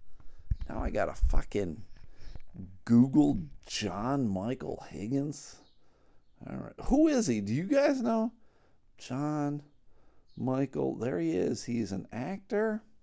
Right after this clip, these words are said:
I'm looking at, oh, okay, yeah, I know this guy. He was on, like, Seinfeld and shit. Um, I think he was on Seinfeld. He's been in a whole bunch of shit. He's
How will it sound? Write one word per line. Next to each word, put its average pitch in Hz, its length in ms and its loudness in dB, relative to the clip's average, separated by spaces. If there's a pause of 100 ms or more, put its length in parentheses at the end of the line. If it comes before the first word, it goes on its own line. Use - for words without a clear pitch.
(1500)
I'm 110 140 0
looking 180 300 2
at, 185 300 -2
oh, 135 720 12
okay, 120 440 8
yeah, 113 180 8
I 123 140 8
know 101 200 4
this 90 120 -2
guy. 95 360 4
He 180 200 0
was 196 180 6
on, 147 240 2
like, 98 240 -2
Seinfeld 95 880 -4
and 98 180 -4
shit. - 560 -4 (1120)
Um, 50 1400 -12 (420)
I - 60 -14
think - 300 -4
he 80 100 -4
was - 140 -6
on 78 180 -8
Seinfeld. 87 640 -6 (580)
He's 135 160 0
been 131 220 2
in 110 160 2
a 92 80 4
whole 92 300 2
bunch 87 320 -2
of 80 60 -12
shit. 85 340 0
He's 113 260 -2